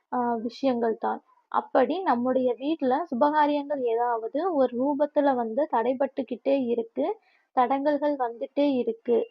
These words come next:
வீட்ல இது மாதிரி சுபகாரியங்கள் நடப்பதில் தாமதம் ஆகுது, அப்படிப்பட்டவங்களுக்கான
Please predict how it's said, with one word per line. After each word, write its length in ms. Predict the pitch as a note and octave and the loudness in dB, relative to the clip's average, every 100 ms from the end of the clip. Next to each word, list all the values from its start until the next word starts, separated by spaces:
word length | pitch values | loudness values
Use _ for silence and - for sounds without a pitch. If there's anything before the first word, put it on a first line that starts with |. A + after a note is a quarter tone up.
| _ | _
வீட்ல 640 | A#3+ C4 D4 C#4+ C#4+ F4 - _ _ - | -4 -2 0 0 0 -2 -6 _ _ -2
இது 220 | B3+ C#4+ | 0 2
மாதிரி 360 | C#4+ C#4+ C#4+ | 4 4 4
சுபகாரியங்கள் 760 | D#4 A#3+ C4 C4 B3+ B3+ C4 C#4+ | -2 -2 0 0 0 0 -2 -4
நடப்பதில் 560 | B3+ A3+ A3 A3+ C4 E4 | -2 -4 -2 -2 0 0
தாமதம் 520 | C#4 A#3+ B3 C4 C#4 | 0 0 2 2 2
ஆகுது, 560 | B3+ A3+ - A#3 A#3 - - | -2 -4 -4 -2 -2 -2 -4
அப்படிப்பட்டவங்களுக்கான 1300 | - C#4 C#4 C4+ - B3+ A#3+ A3+ A3+ G#3+ - A#3+ A3+ | -2 -2 0 -2 -2 -2 -2 -2 -2 -2 -4 -4 -2